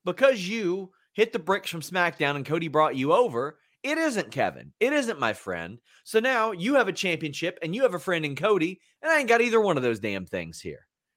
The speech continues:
Now, Sami thought better of it. It was a real babyface thing, I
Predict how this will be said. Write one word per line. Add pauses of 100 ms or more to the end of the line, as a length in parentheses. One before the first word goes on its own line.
(400)
Now,
Sami (160)
thought
better
of
it.
It
was
a
real
babyface
thing,
I